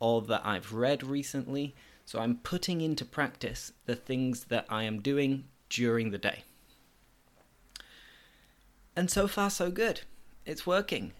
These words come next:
and I feel quite good, and I feel like I'm doing a good job, and I'm really making some improvements. So, hopefully this will be a motivation for you guys to do the same, and really go for it.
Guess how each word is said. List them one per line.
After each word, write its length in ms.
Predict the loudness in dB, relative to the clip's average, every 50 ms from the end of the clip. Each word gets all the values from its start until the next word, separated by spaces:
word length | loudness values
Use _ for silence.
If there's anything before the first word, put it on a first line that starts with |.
| -14 -6
and 120 | -2 0 0
I 80 | 0
feel 280 | 0 -2 -2 -2 -2 -2
quite 340 | -2 0 0 0 0 0 0
good, 380 | 0 2 2 2 2 0 -8 -10 -4
and 320 | 0 2 4 4 4 2 0 -2
I 100 | -4 -4
feel 280 | -4 -4 -4 -4 0 2
like 300 | 2 2 2 0 -2 -10 -2
I'm 260 | 0 2 4 4 2
doing 320 | 2 0 0 0 0 0 0
a 40 | -2
good 180 | -2 -2 -4
job, 320 | -2 0 2 2 2 2 2
and 120 | 0 0
I'm 160 | 2 2 2
really 240 | 2 2 4 4 4
making 480 | 4 4 4 4 2 -2 0 0 0 0
some 320 | 0 -2 0 0 0 0
improvements. 760 | 0 0 -2 0 0 -4 -2 -2 -2 -4 -4 -6 -12 -16 -18 -18 _ _ -20 _ _ _ _ _ _ _ _ _ _ _ _ _ _ _ _ _
So, 520 | -10 -2 2 4 4 4 4 0 -2 -2 -4 -8 -14 -18 -20 -20 _ _ -20 -20 -20 -20 -12 -2
hopefully 500 | 0 2 2 2 2 2 4 4 6 4
this 260 | 4 4 2 0 0
will 100 | 0 0
be 300 | 0 2 0 0 0 0
a 80 | 0 0
motivation 800 | 2 2 2 0 -2 -2 -2 0 0 0 0 -2 0 0 0 -2
for 160 | -2 -4 -6
you 200 | -2 0 2 2
guys 360 | 2 2 2 2 2 0 -2
to 100 | -4 -8
do 160 | -2 -2 -2
the 80 | 0 0
same, 420 | -4 -2 -2 -2 0 -2 -2 -4 -8 -14 -20 -20 -20 -20 -20 -16 -8
and 240 | -4 -4 -2 -2 0
really 300 | 0 0 0 0 -2 -2
go 200 | 2 2 2 2
for 340 | 2 0 -2 -4 -4 -4 -4
it. 100 | -6 -8